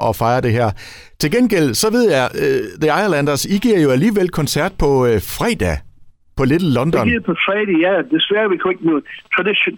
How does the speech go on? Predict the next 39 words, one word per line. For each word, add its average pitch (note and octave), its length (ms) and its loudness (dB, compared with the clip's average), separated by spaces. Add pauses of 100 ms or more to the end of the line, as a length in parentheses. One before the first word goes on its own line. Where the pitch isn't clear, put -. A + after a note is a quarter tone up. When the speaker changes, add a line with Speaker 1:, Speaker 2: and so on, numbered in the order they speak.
Speaker 2:
traditionen F#3+ 480 0
siger, G3 240 -2
at E3 200 2
vi D3 100 0
skal D3 100 -2
lave E3+ 220 2
det C#3 200 2
i A#2+ 40 -8 (100)
dag, E3 140 2 (680)
men, C#3 140 2
øh, C#3 160 2 (100)
det D#3+ 120 -6
kan F#3 160 0
vi E3+ 140 0
desværre D#3 380 0
ikke. D#3+ 140 -10 (760)
Øhm, C3 520 2
så - 200 0
vi D3+ 60 2 (120)
laver G3 160 2
det D#3+ 160 2
i C3+ 160 -2
puben E3 340 0
her, C3+ 220 2 (400)
øh, C3 340 2 (260)
Little D#3+ 240 2
London, D#3+ 320 -2 (720)
på D3+ 60 0 (240)
Hotel D3 260 -2
Britannia. C#3+ 560 -2 (1000)
Øh, B2 560 0
vi C3 120 2
har C3+ 80 0
nogle C3 160 -2
gode C3+ 240 2
venner, C#3 160 2
der A#2+ 120 0
har B2 140 0
den A#2+ 180 -2